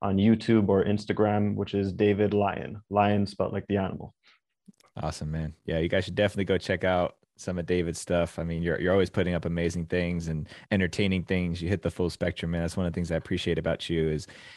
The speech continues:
Speaker 2: you've really found a way to, to bring growth and spirituality to the public in an entertaining way, 'cause we know that's,
Speaker 1: Mm.
Speaker 2: that's one of the only ways that people will actually pay attention.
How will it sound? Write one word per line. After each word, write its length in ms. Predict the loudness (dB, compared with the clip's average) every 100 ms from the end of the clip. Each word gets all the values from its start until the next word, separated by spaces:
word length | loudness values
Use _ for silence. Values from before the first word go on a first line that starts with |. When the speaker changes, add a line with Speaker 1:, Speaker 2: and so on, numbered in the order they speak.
| -8
Speaker 2:
you've 100 | -2
really 180 | 2 2
found 220 | 2 0
a 60 | 2
way 260 | 4 4
to, 420 | 2 -2 -2 -2 -4 -10 -20 -20 _ -4
to 100 | -2
bring 520 | 2 2 2 0 -2 -2
growth 480 | 2 4 4 -2 -10
and 140 | -8
spirituality 1000 | -4 0 0 0 2 2 2 0 -4 -8 -20 _
to 280 | -2 0 2
the 80 | 0
public 380 | 0 2 0 -2
in 80 |
an 80 | -2
entertaining 500 | -2 -2 -2 -2 -2
way, 260 | 0 0 0
'cause 180 | -6 -6
we 80 | -2
know 160 | 0 2
that's, 260 | 2 0
Speaker 1:
Mm. 40 | 0
Speaker 2:
that's 180 | -2
one 160 | -2 -2
of 60 | 0
the 140 | 2
only 160 | 2 2
ways 240 | 2 2
that 60 | -2
people 260 | -4 -2
will 100 | 0 2
actually 280 | 0 -2
pay 140 | -2 -2
attention. 500 | 0 -2 -2 -4 -6